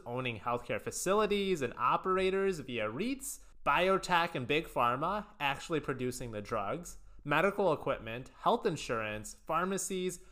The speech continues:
they're all super profitable. A big perk to investing in healthcare stocks is they are recession resistant, as they are providing essential services.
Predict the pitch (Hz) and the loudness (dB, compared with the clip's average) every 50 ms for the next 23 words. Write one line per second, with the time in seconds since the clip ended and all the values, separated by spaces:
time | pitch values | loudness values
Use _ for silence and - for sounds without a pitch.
0 | - - 240 240 208 - 180 190 190 190 185 170 165 - - 139 127 - 107 - | -2 2 2 2 4 4 4 6 6 8 6 6 4 2 -2 -2 -2 -2 -4 -4
1 | - 131 131 135 131 - 117 101 95 - 92 87 - 92 - - 208 196 170 240 | 0 2 4 4 4 2 -2 -8 -8 -8 -12 -14 -14 -12 0 2 2 8 12 12
2 | 262 285 - - - 220 233 240 233 233 214 170 135 147 156 180 - - 226 196 | 12 12 10 6 6 6 6 6 6 4 4 6 8 8 8 6 6 2 0 0
3 | 175 151 113 101 113 123 127 - - 190 196 190 - - 202 190 196 220 220 - | 0 0 0 2 0 0 0 0 -2 -2 -2 -2 0 2 4 4 4 2 0 -2
4 | - - 208 190 175 - 233 247 254 262 262 247 214 196 - - - - 143 135 | -6 -4 -4 -2 2 4 4 6 6 6 6 6 4 2 2 2 4 4 4 4
5 | - - - 196 - 202 - - 143 143 147 131 147 196 202 202 - - 120 101 | 2 0 -2 -2 -2 -4 -6 -2 0 2 4 6 6 6 4 4 2 -2 -2 -4
6 | 92 92 - - - - - - - 185 190 165 202 214 233 269 269 - 269 247 | -4 -6 -10 -14 -18 -20 -10 0 4 4 6 8 10 10 10 10 10 8 8 8
7 | 175 185 151 160 170 175 185 190 - 147 143 - - - - 139 143 151 - - | 8 8 8 8 8 6 6 4 2 0 0 2 2 4 4 4 4 4 2 2
8 | 170 156 151 - - - 139 135 151 156 143 117 - - 98 92 92 90 87 - | 2 2 2 0 0 2 4 4 4 4 2 0 -2 -4 -8 -8 -10 -12 -12 -14
9 | - - | -16 -16